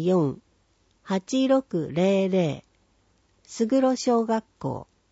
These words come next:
坂戸、中央公民館。電話、零四九二八一一五六七。坂戸小学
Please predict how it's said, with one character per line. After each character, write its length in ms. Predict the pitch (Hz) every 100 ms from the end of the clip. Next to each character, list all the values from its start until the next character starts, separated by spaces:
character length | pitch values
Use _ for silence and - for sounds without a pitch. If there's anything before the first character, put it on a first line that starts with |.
| _ _ _ _ _ _ _ _ _ _ _ -
坂 360 | 202 196 233
戸、 240 | 220 208 - _ _ _ _ _ _ -
中 280 | - 277 285
央 240 | 277 269
公 300 | 262 254 247
民 260 | 247 233 175
館。 360 | - 127 127 294 _ _ _ _ _
電 360 | 170 190 214 202
話、 240 | 185 175 - _ _ _ _ _ _ -
零 400 | 233 262 269 - -
四 380 | 254 240 170 -
九 340 | - 202 160 - _ _ _ _ _ -
二 400 | 240 277 294 294
八 500 | - 285 - 190 180
一 540 | 147 147 - 185 175 - _ _ _ _ -
一 440 | 190 - 269 277
五 400 | 254 294 254 185
六 180 | 151 147 - 220
七。 420 | 208 196 151 135 _ _ _ _ _ _ _ _ _ _ _
坂 360 | - 214 - 254
戸 140 | 254
小 340 | - 240 226
学 200 | 214 208